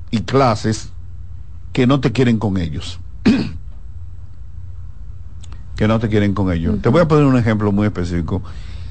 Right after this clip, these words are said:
Speaker 1: Quizás de eso, quizás no, tú sabes de eso más que yo. Digamos que hay tiendas de prendas de vestir
Speaker 2: Ujú.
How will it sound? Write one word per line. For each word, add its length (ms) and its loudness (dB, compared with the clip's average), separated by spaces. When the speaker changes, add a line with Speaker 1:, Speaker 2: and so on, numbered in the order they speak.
Speaker 1:
Quizás 320 4
de 60 6
eso, 200 0
quizás 300 4
no, 180 4
tú 120 0
sabes 220 4
de 60 4
eso 160 2
más 160 2
que 160 0
yo. 200 0
Digamos 440 4
que 140 4
hay 100 6
tiendas 760 4
de 160 2
prendas 380 4
de 60 6
vestir 580 0
Speaker 2:
Ujú. 400 -2